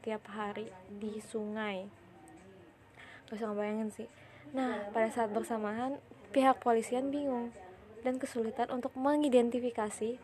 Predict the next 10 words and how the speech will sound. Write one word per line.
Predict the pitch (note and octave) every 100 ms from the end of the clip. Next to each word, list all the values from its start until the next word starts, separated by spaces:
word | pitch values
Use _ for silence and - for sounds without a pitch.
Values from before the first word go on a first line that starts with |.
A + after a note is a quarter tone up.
| -
penyebab | A3+ A3 A3
kematian | G#3+ A3 G#3+ A3 G3 G#3+
warga | A3+ G3+ F#3+ G3+ - - -
karena | C#4+ C#4 A#3+
semua | A#3+ - B3+ B3
korban | G#3+ G#3+ B3+
tidak | C4+
menunjukkan | B3 G#3+ G3+ G#3 A3
gejala | G#3+ G#3 G3 G3+ - - -
fisik | C#4 -